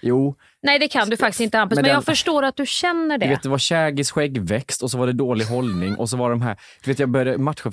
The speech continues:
Speaker 1: tänkte, "Jag kan ta hela Oscar Jacobsson-kostymen för det ser alldeles för uppklätt ut."
Speaker 2: Ja.
Speaker 1: Så då tog jag jeans till överdelen av kostymen, men det såg ju ännu mer för jävligt
Speaker 2: Ja, då blir
Speaker 1: ut.
Speaker 2: du lite den här konsultdojan som är ute och sprätter
Speaker 1: Ja.
Speaker 2: och tagit på sig finkavajen som
Speaker 1: Exakt.
Speaker 2: hängde bak i bilen. Ja.
Speaker 1: Det blev inte alls bra.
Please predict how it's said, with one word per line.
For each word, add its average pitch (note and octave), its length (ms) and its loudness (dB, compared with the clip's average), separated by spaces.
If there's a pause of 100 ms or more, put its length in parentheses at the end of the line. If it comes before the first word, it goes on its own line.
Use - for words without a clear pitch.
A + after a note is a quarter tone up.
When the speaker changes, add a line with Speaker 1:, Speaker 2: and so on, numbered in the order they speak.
Speaker 1:
tänkte, A#2 160 -4
"Jag A2+ 80 -2
kan C3 120 -2
ta C#3 100 -2
hela A#2+ 440 -2
Oscar A#2+ 340 -4
Jacobsson-kostymen F#2+ 880 -4
för A#2+ 80 -2
det A#2+ 80 0
ser - 160 -6
alldeles A#2+ 540 -2
för G#2+ 100 -4
uppklätt - 320 -8
ut." F2 80 0
Speaker 2:
Ja. G3+ 80 -2
Speaker 1:
Så A#2+ 100 -4
då A2 80 -4
tog C3 180 -2
jag C3 80 0
jeans C#3 520 -4
till C3 140 -2
överdelen A2+ 560 -2
av C3+ 80 -6
kostymen, F#2 460 -4
men A2 80 -2
det A2+ 60 -2
såg C#3+ 140 -4
ju - 40 -4
ännu A2 240 -4
mer C3+ 120 -4
för - 140 -10
jävligt E2+ 220 -4
Speaker 2:
Ja, F#3+ 40 0
då G3+ 120 -2
blir C#4+ 100 0
Speaker 1:
ut. D4+ 60 0
Speaker 2:
du D#4 40 0
lite C4 220 -2
den A#3 100 0
här A3+ 140 0
konsultdojan G3+ 1000 -2
som D#4 140 -4
är E4 40 0
ute D4 160 -6
och G3+ 60 -4
sprätter G3 380 -2
Speaker 1:
Ja. C#3+ 100 0
Speaker 2:
och C#3+ 100 -6
tagit G#3 160 -2
på G3+ 100 -4
sig A#3+ 120 -2
finkavajen E3+ 680 -2
som C#4 140 2
Speaker 1:
Exakt. E4+ 140 2
Speaker 2:
hängde A#3 160 0
bak G#3 180 -2
i G#3+ 40 -2
bilen. F3+ 320 -4
Ja. G3+ 260 0 (160)
Speaker 1:
Det C#3+ 100 2
blev D3+ 120 2
inte D#3 200 0
alls G#2 200 -2
bra. F2 280 -4